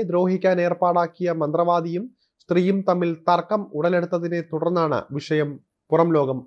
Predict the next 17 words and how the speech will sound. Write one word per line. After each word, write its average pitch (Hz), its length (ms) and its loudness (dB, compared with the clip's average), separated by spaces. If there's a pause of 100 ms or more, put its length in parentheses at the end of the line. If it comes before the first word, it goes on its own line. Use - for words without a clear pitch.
അറിഞ്ഞത്. 95 400 -2 (500)
ആഭിചാര 180 520 4
കർമ്മങ്ങൾ 185 540 0 (100)
നടത്തുന്നതിന് 165 520 -4 (120)
മന്ത്രവാദിയുമായി 175 800 0 (120)
നേരത്തെ 175 340 -2 (160)
പറഞ്ഞുറപ്പിച്ച 170 640 0 (200)
പണത്തിന്റെ 160 460 0
കാര്യത്തിൽ 147 340 0 (460)
ഇരുവരും 185 340 4 (100)
തമ്മിൽ 160 240 2 (220)
തർക്കം 160 340 2 (200)
ഉണ്ടാവുകയായിരുന്നു. 131 840 0 (460)
ഇതേ 156 180 2
തുടർന്ന് 185 460 0
സ്ത്രീയുമായി 190 540 0
തെറ്റിയ 165 460 -2